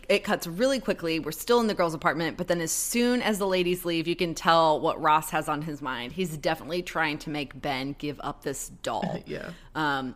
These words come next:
Speaker 1: he's trying to make him go towards literally anything else. And I have to say, this is probably the cutest Ben that plays Ben.
Speaker 2: Oh, yeah.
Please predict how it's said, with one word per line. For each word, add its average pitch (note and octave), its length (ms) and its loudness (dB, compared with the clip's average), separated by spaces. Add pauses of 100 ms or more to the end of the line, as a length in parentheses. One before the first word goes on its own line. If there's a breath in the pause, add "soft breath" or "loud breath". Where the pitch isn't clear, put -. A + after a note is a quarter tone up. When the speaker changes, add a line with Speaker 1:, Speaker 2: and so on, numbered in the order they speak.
Speaker 1:
he's E3 220 -4
trying F#3 280 2
to F#3 60 -2
make E3+ 200 -4
him F3 140 -2
go E3 180 0
towards D#3 460 -4
literally A#3+ 720 0
anything F#3+ 380 -2
else. C#3 360 -2
And A3+ 120 4
I A3 60 4
have B3+ 180 2
to F#4 80 -2
say, B3+ 160 2
this G3+ 200 0
is C4+ 120 -6
probably B3+ 280 4
the F#3+ 120 2
cutest E3+ 720 0
Ben D#3 560 0
that C#3 220 0
plays C#3 360 -4
Ben. C3+ 440 -6
Speaker 2:
Oh, D#3 140 0
yeah. C3 340 -6